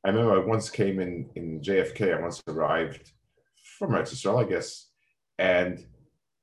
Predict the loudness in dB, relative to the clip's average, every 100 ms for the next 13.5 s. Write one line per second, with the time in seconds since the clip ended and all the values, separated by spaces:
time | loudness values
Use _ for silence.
0 | -6 -4 4 4 6 4 2 2 2 2
1 | 0 0 0 0 -2 -2 -2 -4 -4 -4
2 | -6 -6 -4 -2 -2 -4 -6 0 0 0
3 | -4 -4 -4 -4 -8 -10 -12 -8 -8 -8
4 | -8 -8 -8 -10 -8 -10 -10 -12 -16 -10
5 | -8 -6 -8 -10 -20 _ _ -14 -12 -12
6 | -12 -16 -10 -2 -2 0 0 -2 -2 -6
7 | -6 -4 -6 -6 -6 -4 -4 -4 -6 -14
8 | -20 -8 -2 -2 -2 -4 -4 -4 -6 -6
9 | -14 _ _ _ _ _ -4 -2 2 4
10 | 4 2 0 -4 -6 -14 _ _ -14 -8
11 | -2 2 4 2 2 0 0 -4 -12 -14
12 | -6 -6 -6 -6 -4 -4 2 4 4 2
13 | 4 4 4 2 -2